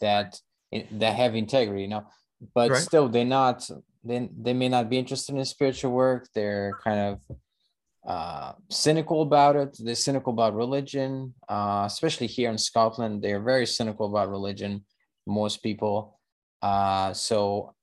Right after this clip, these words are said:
Speaker 1: I, so I don't know how to reconcile it, maybe at some point divine wants to,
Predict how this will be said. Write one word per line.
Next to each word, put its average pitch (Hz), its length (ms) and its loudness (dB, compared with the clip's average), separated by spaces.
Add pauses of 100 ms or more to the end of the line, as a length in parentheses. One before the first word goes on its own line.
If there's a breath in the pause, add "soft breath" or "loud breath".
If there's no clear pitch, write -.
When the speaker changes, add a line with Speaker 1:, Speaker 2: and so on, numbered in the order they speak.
(120)
Speaker 1:
I, 147 280 -2 (240)
so - 220 2
I 143 100 6
don't 170 140 4
know 156 100 4
how 156 140 4
to 123 120 -2
reconcile 120 600 0
it, 104 120 -6 (300)
maybe 147 300 2
at 139 80 -2
some 143 200 -2
point 123 260 -2
divine 113 420 -2
wants 131 300 -2
to, 120 380 -2